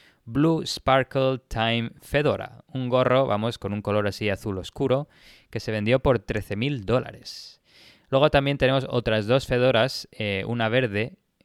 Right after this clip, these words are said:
que se vendió por cinco mil dólares y la otra blanca que se vendió por tres mil dólares. Em, también estos objetos se podían conseguir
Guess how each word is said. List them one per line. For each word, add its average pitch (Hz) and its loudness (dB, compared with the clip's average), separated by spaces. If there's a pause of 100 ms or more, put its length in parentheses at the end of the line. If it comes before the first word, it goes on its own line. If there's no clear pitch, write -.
(240)
que - -12
se 107 -8
vendió 101 -2
por 95 -4
cinco 98 -8
mil 113 -2
dólares 127 2
y 107 -12
la 95 -2
otra 110 -2
blanca 127 -6 (240)
que 104 -6
se - -10
vendió 92 -4
por 101 -6
tres 98 -8
mil 95 -8
dólares. 113 -10 (880)
Em, 113 0
también 151 0
estos 151 -4
objetos 147 -2
se 131 -2
podían 113 0
conseguir 123 -4